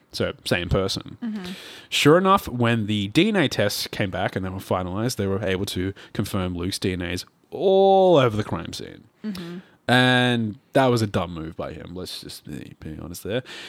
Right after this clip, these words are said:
Speaker 1: His blood had been found at several points in the apartment amongst the blood of Marie and Wayne. So police are like,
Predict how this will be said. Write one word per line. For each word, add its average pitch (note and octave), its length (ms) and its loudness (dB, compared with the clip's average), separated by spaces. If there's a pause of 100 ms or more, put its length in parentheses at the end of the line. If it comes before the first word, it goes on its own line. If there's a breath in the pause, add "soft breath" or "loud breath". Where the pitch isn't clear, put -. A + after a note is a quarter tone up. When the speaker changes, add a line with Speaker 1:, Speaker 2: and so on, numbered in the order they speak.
Speaker 1:
His B2+ 160 4
blood E3+ 360 6
had E3+ 160 0
been D3 120 2
found A#2+ 520 2 (100)
at G2 240 0
several C3+ 460 4
points A2 320 0
in A#2 60 -2
the G2 80 0
apartment F#2+ 500 -2
amongst G2+ 420 -4
the F#2+ 340 -2
blood F#2+ 460 -2
of F#2 400 -2
Marie F2 400 -4
and F2+ 200 -8
Wayne. F#2 440 -2 (480 loud breath)
So - 160 6
police F3 460 6
are C#3 120 6
like, A#2+ 420 2